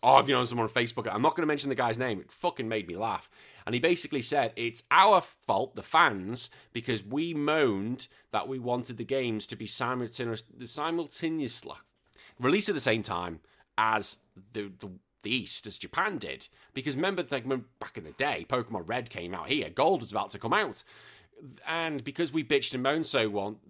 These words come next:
so much, Nintendo or Game Freak had to push it and it wrecked the games going forward.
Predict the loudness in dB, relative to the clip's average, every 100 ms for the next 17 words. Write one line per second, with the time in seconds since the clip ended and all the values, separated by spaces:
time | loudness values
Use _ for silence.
0 | -20 _ -4 -2 0 -2 -4 -6 -10 -20
1 | -6 -4 0 2 2 2 0 2 0 -2
2 | -4 -4 -6 -4 -4 -6 -8 -6 -4 -2
3 | -4 -4 -10 -8 -8 -8 -10 -6 -6 -4
4 | -6 -6 -6 -2 0 0